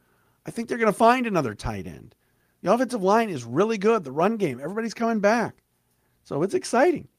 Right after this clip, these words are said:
Coming up next, a former Lion is back in the N F L. This is very exciting. Uh, but first, Locked On Lions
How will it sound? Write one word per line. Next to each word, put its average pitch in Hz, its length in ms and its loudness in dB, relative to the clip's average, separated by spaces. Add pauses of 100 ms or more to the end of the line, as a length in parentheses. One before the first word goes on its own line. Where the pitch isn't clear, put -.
(2000)
Coming 233 180 6
up 254 120 6
next, 214 420 4
a 170 160 4
former 262 760 4 (720)
Lion 127 580 -2
is 113 180 -10
back 165 580 -2 (200)
in 151 400 -4 (120)
the 127 260 -8
N 135 140 -2
F 123 240 -4
L. - 220 -18 (320)
This 101 100 -18
is 92 120 -16
very 123 480 -2
exciting. - 460 -14 (1300)
Uh, 104 380 -8
but 98 180 -14
first, 208 540 2 (140)
Locked 180 260 4
On 185 200 4
Lions 196 640 2